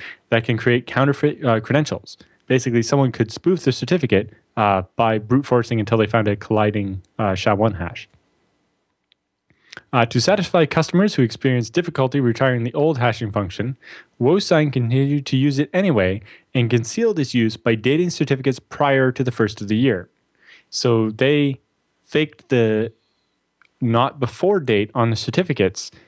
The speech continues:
so that Firefox's automatic block of any certificate that didn't meet the rules wouldn't kick in,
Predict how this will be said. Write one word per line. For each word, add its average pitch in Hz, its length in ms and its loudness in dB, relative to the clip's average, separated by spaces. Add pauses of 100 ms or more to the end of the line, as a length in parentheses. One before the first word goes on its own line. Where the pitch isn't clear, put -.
so - 180 -2
that 117 180 2
Firefox's 131 800 0
automatic 123 540 -2
block 131 340 0
of 120 100 -2
any 120 180 0
certificate 117 600 -2 (220)
that 113 160 0
didn't 117 240 0
meet 113 140 2
the 113 80 2
rules 156 420 0 (300)
wouldn't 123 280 0
kick - 200 -2
in, 123 220 0